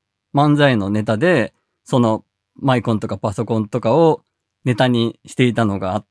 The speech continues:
て、すごく私の記憶に未だに残ってるんですけども、マイコンって何の略と言われて、毎度こんにちはとボケるわけですね。じゃあオフコンは？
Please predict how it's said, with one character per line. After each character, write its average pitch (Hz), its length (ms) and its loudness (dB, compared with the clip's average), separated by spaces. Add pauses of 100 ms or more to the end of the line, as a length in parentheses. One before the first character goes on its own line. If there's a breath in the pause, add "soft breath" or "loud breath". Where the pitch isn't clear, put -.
(160)
て、 147 320 0 (360)
す - 100 -8
ご 147 140 2
く 98 240 -8 (420)
私 113 320 -4
の 107 140 -2
記 120 160 0
憶 107 180 -2
に 101 220 -6 (280)
未 123 220 2
だ 110 80 0
に 107 260 -2
残 120 180 -2
っ 104 60 -6
て 101 120 -10
る 85 80 -10
ん - 20 -10
で 87 60 -12
す - 80 -14
け 113 80 -6
ど 120 100 -2
も、 185 300 0 (920)
マ 165 160 4
イ 185 80 -4
コ 175 180 2
ン 175 100 0
っ 151 60 -18 (140)
て 170 360 0
何 143 180 2
の 117 80 2
略 104 220 -4
と - 180 -12 (180)
言 127 100 -2
わ 113 80 2
れ 110 120 0
て、 - 320 0 (640)
毎 147 180 2
度 147 100 -2
こ 143 120 0
ん 139 40 4
に 135 100 2
ち 120 100 -6
は 92 100 -10
と - 100 -20 (680)
ボ 120 120 -2
ケ 107 140 -2
る 85 80 -6
わ 67 100 -12
け - 100 -14
で 69 80 -14
す - 120 -18
ね。 117 180 -8 (440)
じ 127 180 -2
ゃ 180 200 4
あ - 80 -14
オ 147 100 -2
フ - 100 -12
コ 156 140 2
ン 139 80 0
は？ 139 180 0